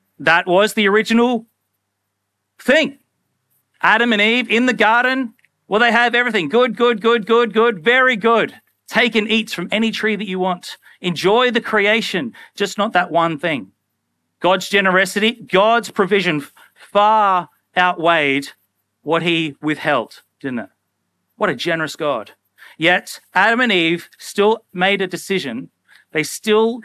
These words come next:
decided to do something that had a selfish motivation as opposed to a selfless motivation. And that's what started the problem with the whole world as we see it now, isn't it?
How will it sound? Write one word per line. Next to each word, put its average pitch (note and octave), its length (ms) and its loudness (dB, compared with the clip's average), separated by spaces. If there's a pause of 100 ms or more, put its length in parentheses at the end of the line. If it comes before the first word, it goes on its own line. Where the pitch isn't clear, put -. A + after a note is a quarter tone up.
decided F3+ 580 0
to D#3+ 100 -6
do F3+ 220 0
something F3+ 580 -2 (180)
that F3 120 0
had E3+ 200 0
a D#3 100 0
selfish G#3 640 0
motivation D3+ 720 -2
as C#3 160 -4
opposed C#3 320 -6
to C3+ 60 -8
a B2+ 40 -10
selfless C#3 480 -6
motivation. A#2+ 540 -6
And B2 120 -4
that's D#3+ 220 -2
what D#3+ 140 -6
started D3+ 400 -4
the A#2 80 -10
problem D3+ 360 -4
with C3 100 -6
the A#2 60 -6
whole D3+ 220 -4
world D3+ 220 -2
as C3+ 120 -10
we A#2+ 60 -10
see D3 180 -6
it D3 100 -8
now, B2+ 180 -6
isn't A2 160 -12
it? F#2+ 100 -18